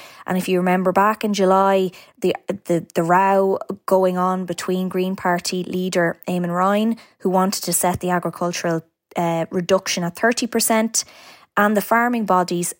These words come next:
and Agriculture Minister Charlie McConalogue, who said anything more than twenty-two percent wouldn't be feasible. Now, in the end, they reached that twenty-five percent target. And interesting enough, transport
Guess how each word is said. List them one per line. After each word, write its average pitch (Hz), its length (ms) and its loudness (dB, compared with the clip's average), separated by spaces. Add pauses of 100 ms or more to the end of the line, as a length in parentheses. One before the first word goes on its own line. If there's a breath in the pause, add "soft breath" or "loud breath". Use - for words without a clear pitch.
(160)
and 247 400 0
Agriculture 170 560 -2
Minister 165 340 -6
Charlie 160 300 -4
McConalogue, 170 560 -2 (240 loud breath)
who 190 80 -2
said 175 400 2 (100)
anything 180 380 -2
more 175 240 0
than 170 100 -4
twenty-two 170 560 -4
percent 165 540 -6
wouldn't 170 340 -4
be 156 100 -6
feasible. 180 560 0 (220 soft breath)
Now, 185 120 2
in 185 80 2
the 185 120 6
end, 208 380 0 (180 soft breath)
they 175 140 2
reached 170 320 -2
that 165 160 -2
twenty-five 196 640 -2
percent 180 380 -2
target. 175 580 0 (440 loud breath)
And 185 140 2
interesting 196 460 0
enough, 185 320 -2 (640 soft breath)
transport - 800 -2